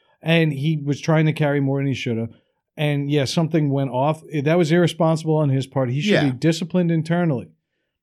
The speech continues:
Speaker 1: This should not have made the news.
Speaker 2: Shouldn't have made the news,
Speaker 1: And
Speaker 2: exactly.
Speaker 1: no reputable newspaper back then or now should have ever responded to it by embarrassing the people that we pay to protect us.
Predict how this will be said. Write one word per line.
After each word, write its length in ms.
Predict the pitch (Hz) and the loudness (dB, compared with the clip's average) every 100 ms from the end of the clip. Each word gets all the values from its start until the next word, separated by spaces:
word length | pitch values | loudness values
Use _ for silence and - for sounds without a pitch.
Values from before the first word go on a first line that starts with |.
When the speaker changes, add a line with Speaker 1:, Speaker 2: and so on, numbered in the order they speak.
| _ | _
Speaker 1:
This 140 | - 143 | -4 -2
should 220 | - 160 | 0 0
not 200 | 175 190 | 2 2
have 100 | 170 | 2
made 260 | 160 160 143 | 2 2 2
the 60 | 135 | 0
news. 360 | 131 113 92 - | -2 -4 -8 -14
Speaker 2:
Shouldn't 300 | - 160 123 | -6 -6 -4
have 80 | 113 | -4
made 200 | 107 85 | -4 -4
the 60 | |
news, 260 | 82 71 131 | -10 -14 -6
Speaker 1:
And 100 | 147 | -2
Speaker 2:
exactly. 180 | 151 151 | 0 4
Speaker 1:
no 80 | 185 | 4
reputable 560 | 196 196 190 180 156 151 | 6 4 4 2 2 2
newspaper 560 | 151 160 - 143 127 | 2 2 2 2 0
back 320 | 117 120 120 - | -2 -2 -2 -2
then 300 | 151 156 151 | 0 0 0
or 240 | 147 170 | 0 2
now 400 | 156 151 160 143 | 2 2 2 2
should 260 | - 147 139 | 0 -2 -2
have 140 | 123 - _ _ - | -2 -6 _ _ -6
ever 340 | 156 143 139 | -4 -2 -2
responded 600 | 120 120 - 208 214 175 | -4 -8 -2 2 4 2
to 160 | 151 143 | 2 0
it 100 | 139 - - | -2 -8 -6
by 120 | 165 156 | 0 2
embarrassing 640 | 135 117 151 175 170 180 | 0 0 2 2 2 0
the 80 | 160 | 0
people 380 | 160 143 147 | 0 -2 -2
that 120 | 139 127 | -2 -2
we 120 | 131 | -4
pay 240 | 131 135 | -4 -4
to 80 | 135 | -4
protect 480 | 123 113 131 123 - | -4 -6 -4 -4 -6
us. 200 | 98 - | -18 -20